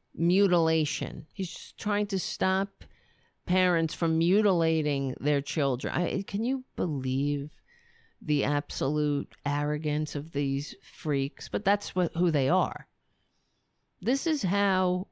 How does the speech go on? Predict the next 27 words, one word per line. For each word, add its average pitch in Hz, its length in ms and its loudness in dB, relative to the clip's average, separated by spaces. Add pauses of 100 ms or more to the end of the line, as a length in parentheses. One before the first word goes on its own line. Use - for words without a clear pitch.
fascism 156 1080 0 (760)
develops. 117 880 -2 (480)
I 98 240 0
mean, 135 200 2
obviously 143 760 0
it's 113 160 -6
here, 127 560 -4 (420)
but 175 180 -2
this 202 180 0
is 190 160 -2
who 180 160 0
they 165 180 2
are. 143 160 2
They 127 140 0
can't 156 340 -2
help 160 360 -2
it. - 180 -8
They're 147 180 0
so 196 300 0
fascist 131 640 -4
that 139 220 -2
it's, - 320 -6 (120)
it 156 280 -2
seeps - 600 -8
from 165 240 -2
their 151 160 2
pores. 120 760 -2